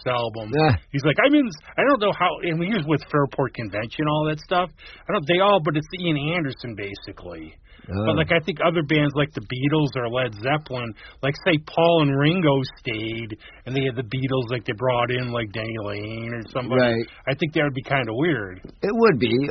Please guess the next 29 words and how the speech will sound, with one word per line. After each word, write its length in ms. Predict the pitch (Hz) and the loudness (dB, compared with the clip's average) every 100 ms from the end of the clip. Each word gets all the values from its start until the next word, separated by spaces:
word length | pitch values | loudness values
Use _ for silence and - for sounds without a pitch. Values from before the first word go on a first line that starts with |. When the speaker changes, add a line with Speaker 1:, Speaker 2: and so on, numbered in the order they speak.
| 175 | 6
Speaker 2:
I 40 | |
mean, 220 | 202 202 151 - _ _ - | 6 6 2 -6 _ _ -20
y-, 80 | - - 214 | -18 -10 -4
you 60 | 240 | -2
get 180 | 294 247 | 0 2
that 240 | 247 185 135 | 4 4 6
whole 200 | 160 156 | 6 6
thing 440 | 156 160 156 151 | 6 6 6 6
where 440 | 139 135 131 131 123 _ _ _ - - | 6 6 8 6 2 _ _ _ -20 -14
you 220 | - 147 | -4 0
get 200 | 139 139 - | 2 2 4
down 180 | 139 139 | 4 6
to 80 | 123 | 6
one 280 | 117 131 135 | 6 6 6
member 420 | 123 127 123 123 | 6 4 4 4
or 40 | 117 | 2
two 220 | - 147 | 2 4
members, 600 | 135 127 120 123 120 120 - - - - - | 4 4 4 4 4 2 -2 -12 -20 -20 -10
and 220 | - 131 135 | 2 4 6
they, 140 | 135 135 127 - - | 6 4 2 -4 -4
they, 180 | 120 139 | 2 4
uh, 440 | 139 135 127 117 101 85 - _ _ _ _ - - - _ | 4 4 4 2 0 -4 -12 _ _ _ _ -20 -20 -20 _
you 160 | 123 160 147 | 4 6 6
know, 420 | 117 117 117 120 - _ _ _ - - | 6 4 4 0 -4 _ _ _ -14 0
they 80 | 127 127 | 0 4
try 220 | 147 143 | 4 6
to 400 | 135 131 131 120 - - _ _ _ _ - - | 6 6 4 2 -2 -12 _ _ _ _ -10 0
pretty 180 | 147 | 4
much 180 | 139 143 | 6 4